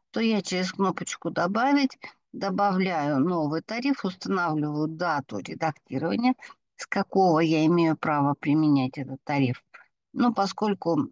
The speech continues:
в-, у нас в июле пересматриваются, а, реги-, реестры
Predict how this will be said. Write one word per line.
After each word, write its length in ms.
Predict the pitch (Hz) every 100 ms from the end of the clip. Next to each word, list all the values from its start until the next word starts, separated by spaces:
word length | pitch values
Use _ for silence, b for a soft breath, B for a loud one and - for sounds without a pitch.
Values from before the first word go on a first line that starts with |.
| -
в-, 460 | 170 175 190 175
у 20 | 185
нас 320 | 180 160 -
в 160 | 156 180
июле 840 | 170 175 180 156 156 170 165 156
пересматриваются, 1200 | - 220 240 - 233 233 - 220 214 214 - 214 - B _ _ _
а, 720 | 156 180 170 151 131 147 - - -
реги-, 440 | 190 190 180 196 78 104 95 87 117 165
реестры 800 | 185 202 196 185 - 180 170 170